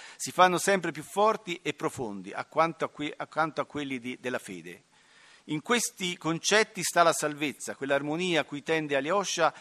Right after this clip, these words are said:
e che respinge Ivan. Nella pluralità delle voci e delle idee, Dostoevskij artista,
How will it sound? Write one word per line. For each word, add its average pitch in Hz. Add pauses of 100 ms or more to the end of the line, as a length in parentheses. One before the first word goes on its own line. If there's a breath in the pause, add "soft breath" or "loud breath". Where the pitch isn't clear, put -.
(120)
e 151
che 165
respinge 160
Ivan. 98 (320 soft breath)
Nella 139
pluralità 156
delle 170
voci 180
e -
delle 135
idee, 185
Dostoevskij 151
artista, 180